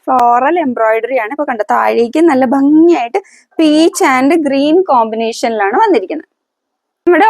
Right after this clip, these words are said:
ഓഫ് വൈറ്റ് കളർ കോമ്പിനേഷനിലാണ് ഓണത്തിന് വേണ്ടിയിട്ടുള്ള നല്ലൊരു അടിപൊളി കുർത്തിയാണ്. V-neck പാറ്റേൺ ആണ്, നല്ല ഹെവി ആയിട്ടുള്ള ത്രെഡ് എംബ്രോയിഡറി ആണ് ട്ടോ. സൈഡ് സ്ലിറ്റഡ്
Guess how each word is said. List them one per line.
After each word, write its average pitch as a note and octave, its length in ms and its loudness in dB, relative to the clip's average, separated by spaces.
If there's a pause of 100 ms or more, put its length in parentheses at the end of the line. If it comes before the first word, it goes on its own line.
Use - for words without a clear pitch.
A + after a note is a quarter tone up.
ഓഫ് - 220 -4
വൈറ്റ് E4+ 300 0
കളർ E4 160 0 (100)
കോമ്പിനേഷനിലാണ് D4+ 760 0 (220)
ഓണത്തിന് E4+ 440 0
വേണ്ടിയിട്ടുള്ള C#4 480 0
നല്ലൊരു C#4+ 600 0
അടിപൊളി B3+ 720 0
കുർത്തിയാണ്. A#3+ 400 0 (100)
V-neck C4 400 -4
പാറ്റേൺ C4 520 0
ആണ്, B3+ 120 -2 (100)
നല്ല A#3+ 140 0 (120)
ഹെവി A#3 360 0
ആയിട്ടുള്ള C4+ 360 -2
ത്രെഡ് C4 260 -2
എംബ്രോയിഡറി A#3 520 2
ആണ് G3+ 180 -4
ട്ടോ. D4 80 0 (520)
സൈഡ് B3+ 340 0
സ്ലിറ്റഡ് C#4 400 2